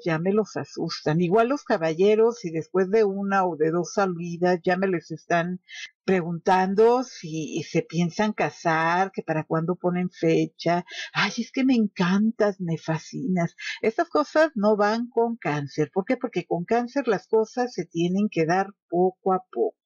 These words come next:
Bueno, ¿qué quieren? Ellos sí que aprendieron aquello de que todos los excesos son malos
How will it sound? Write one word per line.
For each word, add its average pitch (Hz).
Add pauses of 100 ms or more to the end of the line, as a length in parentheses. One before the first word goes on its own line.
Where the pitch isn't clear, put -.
(360)
Bueno, 254
¿qué 220
quieren? 208
Ellos 190
sí 202
que 233
aprendieron 208
aquello 202
de 240
que 208
todos 165
los 233
excesos 196
son 175
malos 165